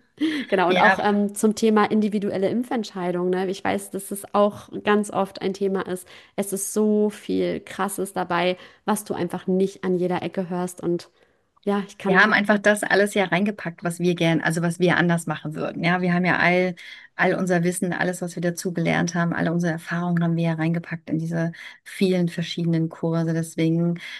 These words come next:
Speaker 2: geh jetzt hier drunter unter die Folge, geh auf die Links, guck dir die einzelnen Bundles an und, ähm, ja,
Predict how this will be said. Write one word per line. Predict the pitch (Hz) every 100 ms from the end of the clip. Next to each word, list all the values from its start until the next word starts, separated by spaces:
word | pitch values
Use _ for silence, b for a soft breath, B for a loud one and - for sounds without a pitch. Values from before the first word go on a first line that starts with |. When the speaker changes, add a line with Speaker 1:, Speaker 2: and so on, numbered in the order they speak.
| B
Speaker 2:
geh | - 196
jetzt | 196 190
hier | 180
drunter | 190 208 202 180 180 180
unter | 175 170
die | 170
Folge, | 170 - 180 175 175 170
geh | 165 -
auf | 170
die | -
Links, | 175 175 180 180 -
guck | 180 170
dir | 170
die | -
einzelnen | 175 170 180 170 165
Bundles | 170 175 170 170 -
an | 165 165 165 165 170 -
und, | 165 165 165 -
ähm, | 165 165 165 160
ja, | 202 170